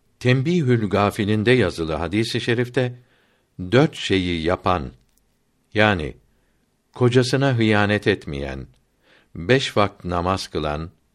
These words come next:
Ramazan-ı Şerif'te oruç tutan ve on sekiz erkekten başkasına başı, saçı, kolları, bacakları açık olarak görünmeyen kadın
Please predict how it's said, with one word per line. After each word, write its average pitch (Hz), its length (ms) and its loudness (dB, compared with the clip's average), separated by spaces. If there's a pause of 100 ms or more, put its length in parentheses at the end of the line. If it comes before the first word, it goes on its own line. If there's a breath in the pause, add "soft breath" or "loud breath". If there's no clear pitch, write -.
(520 soft breath)
Ramazan-ı 120 540 2
Şerif'te 98 480 -2
oruç 92 440 -4
tutan 80 480 -8 (680 soft breath)
ve 117 240 2 (640)
on 151 140 0
sekiz 107 360 -4
erkekten 95 680 0
başkasına 80 680 -6 (800)
başı, 95 600 -2 (300)
saçı, 95 640 -4 (200)
kolları, 92 640 -2
bacakları 92 720 -2 (600 soft breath)
açık 113 320 -2
olarak 90 440 0
görünmeyen 95 720 -2
kadın 113 420 0